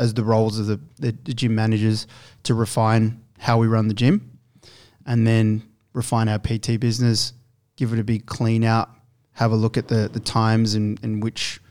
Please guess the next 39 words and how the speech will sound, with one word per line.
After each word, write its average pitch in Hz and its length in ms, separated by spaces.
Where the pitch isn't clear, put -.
I 117 100
want 113 500
to, 113 380
you 131 100
know, 107 140
what 113 180
I 110 40
want 110 220
it - 120
to, - 220
how 113 200
I 110 60
want 107 160
it - 120
to 104 80
work 104 280
for 113 300
me. 185 240
And 120 180
then, 117 240
um, 107 380
well, 127 140
what 120 160
I've 113 380
went, 120 260
gone 113 180
through 113 140
a 104 60
process 117 480
is 110 160
kind 110 260
of 104 240
reverse 113 460
calculating, 110 880
um, 107 220
how 131 200
much 110 220
I 104 120
need 110 480